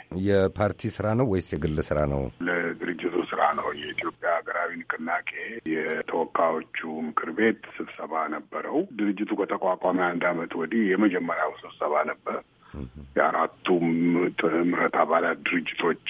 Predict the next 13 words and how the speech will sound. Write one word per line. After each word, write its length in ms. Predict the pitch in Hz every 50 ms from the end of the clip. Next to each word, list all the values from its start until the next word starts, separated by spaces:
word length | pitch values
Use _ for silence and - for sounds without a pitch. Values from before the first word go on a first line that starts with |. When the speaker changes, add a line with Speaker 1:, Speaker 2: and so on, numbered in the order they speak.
| - 90 85
Speaker 2:
ወኪሎች 520 | 82 85 - - - - 82 80 80 -
የተገኙበት 800 | - 78 - - - 92 85 78 82 82 80 - - 123 131 131 - - _ -
ለዛ 340 | 101 87 85 85 76 - - 90 85 82 -
ስብሰባ 400 | - 85 76 - - - 76 71 73 76 71
ነበረ 340 | - - - - - - - -
የመጣሁት። 680 | - 76 78 78 - - - - - - 69 - - - - - - -
Speaker 1:
እንዴት 280 | 101 92 104 113 104 -
ነው 120 | 107 101
ስብሰባችሁ? 640 | 87 - - 80 - 98 87 87 87 - - - 82 78 - - -
Speaker 2:
ስብሰባችን 680 | - - - - - 131 131 139 135 - - 139 135
ጥሩ 140 | 123 - 113 117 117
ነበረ። 320 | 98 87 - - - - - 82 85
በጣም 420 | 80 - - - - - - 85